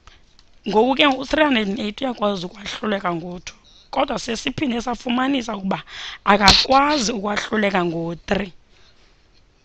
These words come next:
Ukuba u-three hundred akakwazi ukwahluleka ngo-three, loo nto ithetha ukuba akakwazi tu ukwahluleka ngo-six. Hayi ke ngoku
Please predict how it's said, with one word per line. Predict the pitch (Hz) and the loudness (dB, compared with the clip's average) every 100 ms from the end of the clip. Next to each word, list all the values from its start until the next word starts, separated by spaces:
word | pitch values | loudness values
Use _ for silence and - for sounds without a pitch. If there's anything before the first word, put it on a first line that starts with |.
| _ - _ _ _ _ - - | _ -20 _ _ _ _ -16 -2
Ukuba | 254 330 285 | 0 6 6
u-three | 262 254 240 | 6 4 4
hundred | 226 202 | 4 0
akakwazi | 226 185 - - 226 | 0 0 0 -10 -10
ukwahluleka | 233 190 - - 214 202 180 | -4 -4 -4 -4 0 2 0
ngo-three, | 165 185 - 190 | -2 -6 -6 -4
loo | 202 254 | 0 0
nto | 240 | 0
ithetha | 190 - 247 226 | -6 -4 -4 -2
ukuba | 220 202 - | -2 -2 -2
akakwazi | - 214 - 190 - 254 294 320 214 160 | -6 -4 -6 -6 2 8 8 6 -2 -6
tu | - 277 302 | -4 -2 0
ukwahluleka | 262 262 254 262 240 220 | 0 -2 -2 -2 0 0
ngo-six. | 175 165 - 208 196 - - - - - - - - _ - - _ - - _ _ _ - - - - - | -4 -4 -8 -8 -8 -10 -14 -20 -20 -20 -20 -20 -20 _ -20 -20 _ -20 -20 _ _ _ -20 -20 -20 -12 -2
Hayi | 170 214 | 0 0
ke | 233 - | -2 -12
ngoku | - - - 220 | -20 -16 -10 -10